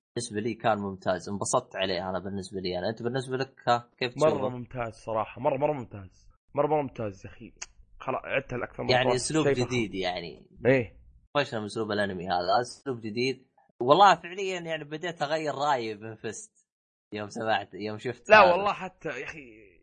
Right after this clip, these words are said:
Speaker 2: كل واحد له جهة، له، كل واحد له جهة، فاهم؟ هذا غير وهذا غير. ه-، هذا
Speaker 1: هو، هو،
Speaker 2: إذا
Speaker 1: هو
Speaker 2: قصدك
Speaker 1: صح.
Speaker 2: في الرسم، في الرسم فأقول لك هذا أمتع صراحة.
Speaker 1: إيه،
Speaker 2: بس
Speaker 1: هذا، هذا
Speaker 2: متعودين
Speaker 1: أفضل.
Speaker 2: عليه، متعودين عليه يعني، آه، أفلام أنيميشن كثير موجودة.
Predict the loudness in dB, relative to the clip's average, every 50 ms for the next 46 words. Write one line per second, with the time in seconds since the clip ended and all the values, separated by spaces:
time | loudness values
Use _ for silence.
0 | -20 -14 -10 -8 -6 -2 0 0 0 0 -2 -4 -6 -4 -2 -2 -4 -2 -4 -4
1 | -4 -6 -8 -10 -8 -6 -6 -6 -6 -6 -6 -6 -4 -4 -6 -6 -6 -6 -4 -4
2 | -6 -6 -6 -8 -12 -16 _ _ _ _ _ _ _ 0 2 2 0 -2 -4 -6
3 | -10 _ _ _ _ _ _ _ -4 -2 -2 0 0 2 4 4 4 4 4 2
4 | 2 0 0 0 0 0 0 -2 -4 -4 -6 -8 -8 -10 -12 -12 -14 -14 -12 -8
5 | -6 -4 0 2 2 2 4 4 4 4 4 4 2 0 0 0 -2 -4 -6 -4
6 | -2 0 2 4 4 2 2 4 4 4 4 4 4 2 2 0 -2 -4 -6 -6
7 | -8 -10 -18 -20 _ _ -4 -2 -2 -2 -4 -6 -6 -4 -2 0 0 0 0 -2
8 | -2 -6 -4 -2 -2 0 0 0 -2 -4 -6 -8 -10 -12 -10 -10 -8 -8 -8 -8
9 | -10 -12 -14 -16 _ _ _ _ _ _ -4 2 4 6 6 6 4 4 2 2
10 | 2 4 4 4 4 4 2 2 0 2 2 2 0 0 -2 -2 -4 -6 -10 -10
11 | -8 -8 -6 -4 -2 -2 -2 -2 -4 -6 -6 -8 -10 -10 -12 -14 -14 -14 -14 -12
12 | -12 -10 -8 -8 -8 -6 -4 -4 -4 -4 -4 -6 -8 -10 -10 -12 -16 -16 -16 -12
13 | -8 -6 -4 -2 -2 -2 -2 -2 -2 -2 -4 -4 -6 -6 -8 -8 -8 -10